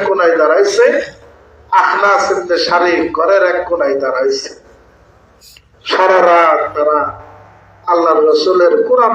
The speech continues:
তেলাওয়াত শুনে, হায় রে কি মধুর, কি পড়ে এগুলো, এগুলো তো আগে কোনো দিন শুনি নাই। তেলাওয়াত শোনার পরে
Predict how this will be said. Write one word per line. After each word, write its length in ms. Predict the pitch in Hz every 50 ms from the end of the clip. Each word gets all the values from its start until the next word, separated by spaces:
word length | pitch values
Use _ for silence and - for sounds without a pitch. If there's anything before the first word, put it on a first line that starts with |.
| -
তেলাওয়াত 320 | 190 180 170 165 156 156 151 151
শুনে, 220 | - - 143 143 139 139 -
হায় 260 | - - 160 - - - -
রে 120 | 240 208 180 339 - 151 151 151 - - -
কি 140 | 262 302 339 330 320 330 320 - 185
মধুর, 960 | 190 185 185 180 185 202 240 285 294 294 294 302 302 294 277 277 254 - - - - - - - - - - - _ _ _ - - 175 - _ _ -
কি 140 | - 403 453 494 440 - 427
পড়ে 220 | 381 349 277 247 - - 403 370
এগুলো, 300 | - 339 - 165 151 147 156
এগুলো 220 | - - 269 277 277 277
তো 60 | 285 269 254
আগে 140 | 247 247 254 240 233 233
কোনো 160 | 240 240 262 262 - 208
দিন 200 | 214 214 302 339 320 - -
শুনি 240 | - - 208 190 - -
নাই। 140 | 151 147 - - - - - - - _ _ _ _ _ _ _ _ _ _ _ _ _ _ _ _ _ _ _ _ _ _ _ _ _ - - 202
তেলাওয়াত 340 | 190 180 170 165 156 156 156 156 180
শোনার 280 | 175 165 165 156 151 151 156 151
পরে 160 | 151 147